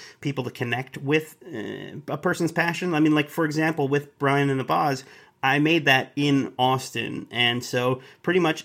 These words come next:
everybody that I interacted with, uh, on a daily basis, a lot of them were Texas,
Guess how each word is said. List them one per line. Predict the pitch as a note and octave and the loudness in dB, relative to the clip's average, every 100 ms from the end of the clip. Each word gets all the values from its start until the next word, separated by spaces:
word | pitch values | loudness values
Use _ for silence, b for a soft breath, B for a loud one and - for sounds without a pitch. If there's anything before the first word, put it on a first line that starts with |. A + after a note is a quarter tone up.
| - | -6
everybody | D3+ D3+ D3 C#3+ C#3 | -4 0 0 2 2
that | B2+ B2 | 2 2
I | B2 | 2
interacted | B2+ C3 F3+ - B2+ | 2 2 2 0 -2
with, | A#2+ B2 C#3 - - | 2 0 -2 -12 -4
uh, | A#2+ A2+ - | -2 0 -2
on | A#2+ A#2 | 0 0
a | G#2+ G2 B2 B2 B2 C#3 C3 - | 0 -4 -6 -8 -8 -10 -12 -8
daily | - B2+ B2 | -2 0 0
basis, | A#2+ A#2+ A2+ A#2+ A#2 - B B B | -4 -6 -6 -8 -10 -14 B B B
a | |
lot | D3 G3 | 4 4
of | F#3 | 6
them | E3 D#3 D3+ C3+ | 4 4 4 2
were | C#3+ C#3+ | 4 4
Texas, | C#3 - C3+ - B2 A#2 A2+ - | 2 -4 -6 -6 -10 -8 -10 -12